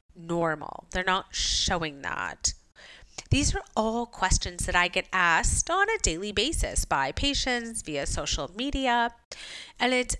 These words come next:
definitely a conversation and a podcast episode you cannot hear enough times.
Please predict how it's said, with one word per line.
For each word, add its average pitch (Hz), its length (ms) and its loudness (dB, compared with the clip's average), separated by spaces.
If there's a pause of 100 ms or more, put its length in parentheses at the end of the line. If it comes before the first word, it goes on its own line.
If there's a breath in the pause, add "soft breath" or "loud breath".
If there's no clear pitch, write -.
(360)
definitely 269 600 0
a - 80 -4
conversation 233 1160 0
and 185 100 -4
a - 40 -2
podcast 240 600 2
episode 202 420 -2
you 185 200 -10
cannot 175 460 0
hear 151 600 0 (680 loud breath)
enough 180 320 0
times. - 880 2